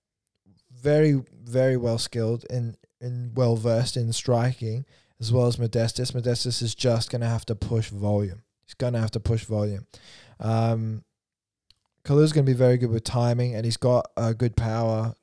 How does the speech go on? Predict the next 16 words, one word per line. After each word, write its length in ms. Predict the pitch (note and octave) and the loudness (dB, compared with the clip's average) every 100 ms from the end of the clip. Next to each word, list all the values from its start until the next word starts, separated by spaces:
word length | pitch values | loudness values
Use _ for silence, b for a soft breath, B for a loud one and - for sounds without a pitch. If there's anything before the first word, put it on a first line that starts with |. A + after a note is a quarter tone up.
| - | -14
advantage. 640 | A2 A2 G#2+ A2+ B2 D3 B B B B | -6 -4 -4 -6 -8 -10 B B B B
I 80 | A2 | -4
think 240 | - B2+ | -2 0
Modestus 500 | A#2+ A2+ A2+ - A2+ | 0 0 -2 -2 -4
just 220 | A#2 G#2+ | -2 -2
has 160 | A2 A2 | -2 -4
to 300 | A2+ A2 G#2+ _ _ - | -2 -2 -2 _ _ -8
overpower 380 | B2+ A2+ B2 A#2 | -6 -2 -2 0
him 80 | A2 | -2
with 120 | A2 | -6
footwork 600 | - A#2 G2 A#2 A#2 - - | -4 -6 -2 0 0 -4 -8
and 220 | A2+ A2 | -8 -6
a 80 | - | -8
lot 340 | G#2+ G#2+ A2 G#2+ | -4 0 0 0
of 100 | G2 | -4
volume, 460 | G2+ G2 G2+ E2 | -4 -4 -4 -6